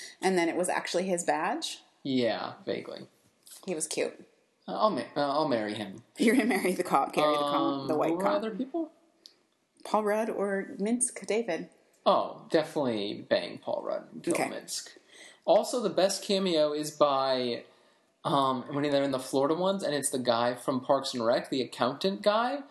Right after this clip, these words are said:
Speaker 1: Yeah.
Speaker 2: where he's been playing the same role for
Speaker 1: Yes.
Speaker 2: twenty years. It's so sad and so funny.
Speaker 1: All right, last one for you.
Speaker 2: Okay.
Speaker 1: Janice.
Speaker 2: Oh, God, murder.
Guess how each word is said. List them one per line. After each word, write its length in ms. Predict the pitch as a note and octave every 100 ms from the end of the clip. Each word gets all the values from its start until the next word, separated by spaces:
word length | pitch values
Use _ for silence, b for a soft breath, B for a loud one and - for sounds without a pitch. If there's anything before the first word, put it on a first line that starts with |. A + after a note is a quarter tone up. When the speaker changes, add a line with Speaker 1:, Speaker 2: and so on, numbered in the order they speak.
| B B
Speaker 1:
Yeah. 400 | A#3 B3 A#3+ F#3
Speaker 2:
where 80 |
he's 160 | F#3 F#3
been 180 | F3+ E3+
playing 280 | E3+ D#3+ D#3+
the 80 |
same 520 | D#3 - C#3+ C#3+ D3 C#3
role 360 | C3 C3+ D3+
for 160 | D#3 G3+
Speaker 1:
Yes. 160 | F3+
Speaker 2:
twenty 180 | D3 B2+
years. 400 | A#2+ A#2 G#2+ A2
It's 120 | - -
so 400 | - A#2 G#2+ A#2
sad 340 | - - -
and 100 | -
so 160 | - -
funny. 240 | - - -
Speaker 1:
All 80 | E3+
right, 100 | C#3+
last 260 | D#3+ E3 -
one 180 | F#3+ G#3
for 160 | F#3+
you. 220 | F#3 F#3+ C#4+
Speaker 2:
Okay. 160 | - - - _ b b b b b b _
Speaker 1:
Janice. 600 | - F3 F3 C4+ - - - _ - -
Speaker 2:
Oh, 320 | C#3+ C3 C3+ C3
God, 420 | C3+ C#3 C#3 B2
murder. 580 | B2+ C#3+ C#3 B2 G#2+ G2